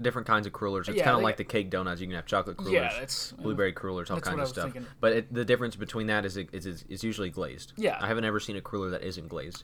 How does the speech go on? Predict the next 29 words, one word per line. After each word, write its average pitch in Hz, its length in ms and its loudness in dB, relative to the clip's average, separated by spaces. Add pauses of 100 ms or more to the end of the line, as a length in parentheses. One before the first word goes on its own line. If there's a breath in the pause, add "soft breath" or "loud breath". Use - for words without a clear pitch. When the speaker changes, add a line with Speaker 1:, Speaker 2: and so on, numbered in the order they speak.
Speaker 2:
I, 202 240 2
I've 254 220 4
not 302 200 2
had 226 140 0
a 202 60 0
whole 202 100 0
lot 185 140 2
of 156 100 -2
experience 131 480 -10
with - 80 -20
crullers. - 460 -18 (100)
Speaker 1:
Uh, 87 160 2 (140)
fantastic. 92 560 -2
Try 87 180 0
them. 82 160 0
Speaker 2:
Mm. 87 60 -4
Speaker 1:
If 98 120 -2
anyone 117 280 2
has 90 120 -2
never 110 220 4
heard 139 200 6
of - 60 -2
a 95 60 0
cruller, 120 500 4 (380 loud breath)
uh, 98 220 4
go 127 140 4
look 160 180 4
it 127 80 4
up. 139 260 4